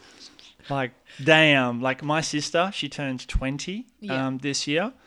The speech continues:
Speaker 1: and she's in Melbourne doing a fashion, um, uni,
Speaker 2: Wow, that's very
Speaker 1: university.
Speaker 2: cool.
Speaker 1: Yeah, she's doing fashion, um, at uni, and she's, she,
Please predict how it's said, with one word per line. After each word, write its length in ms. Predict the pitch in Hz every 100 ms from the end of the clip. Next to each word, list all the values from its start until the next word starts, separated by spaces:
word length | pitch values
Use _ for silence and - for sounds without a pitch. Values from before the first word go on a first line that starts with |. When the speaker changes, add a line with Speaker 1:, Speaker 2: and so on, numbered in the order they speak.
| _ _ _
Speaker 1:
and 560 | 131 127 123 123 123 120
she's 240 | 143 143
in 100 | 131
Melbourne 480 | 123 131 127 110 110
doing 320 | 120 117 110 110
a 80 |
fashion, 680 | 107 120 120 - 117 113 110
um, 440 | 104 107 104 104 117
uni, 320 | 113 117 110 131
Speaker 2:
Wow, 120 | 120 117
that's 220 | 117 -
very 140 | 107
Speaker 1:
university. 40 | 113
Speaker 2:
cool. 220 | - 175
Speaker 1:
Yeah, 200 | 131 117
she's 180 | 113 120
doing 180 | 123 113
fashion, 560 | 123 120 - 113 110 -
um, 260 | 117 107 110
at 140 | 110
uni, 260 | 117 117 110
and 160 | 117 120
she's, 400 | - 117 240 - _
she, 260 | - 131